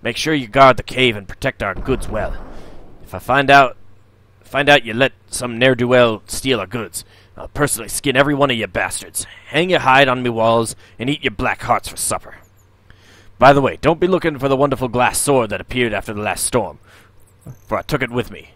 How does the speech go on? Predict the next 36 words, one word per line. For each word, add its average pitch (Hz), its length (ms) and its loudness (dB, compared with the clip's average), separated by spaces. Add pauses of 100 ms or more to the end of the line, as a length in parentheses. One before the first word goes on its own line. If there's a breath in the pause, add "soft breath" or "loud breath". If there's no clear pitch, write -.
(320)
I'll 92 100 -12
be 98 80 -12
heading 151 280 -2
back 131 220 4
to 143 80 -2
the 123 100 -2
north. 95 360 -10
This - 180 -6
fancy 117 300 -10
sword 101 320 -8
should 104 100 -12
be 107 80 -8
mighty 110 340 -4
handy 110 260 -8
for 95 100 -16
slaying 107 320 -6
some 98 140 -10
dragon 107 340 -8
or 92 220 -10 (420 soft breath)
other 117 240 2
fe-, 107 340 -6
fearsome 92 360 -8
beast. - 340 -14 (380 soft breath)
Slaughter 147 500 6
a 120 60 4
beast 117 360 -4
in 107 120 -6
mine 98 220 -4
honor. - 320 -8 (180)
Hazard." - 560 -2 (680 soft breath)
That's 285 200 4
my 294 240 8
glass 180 380 8
sword, 147 320 6
you 120 80 -2
bastards! 143 840 2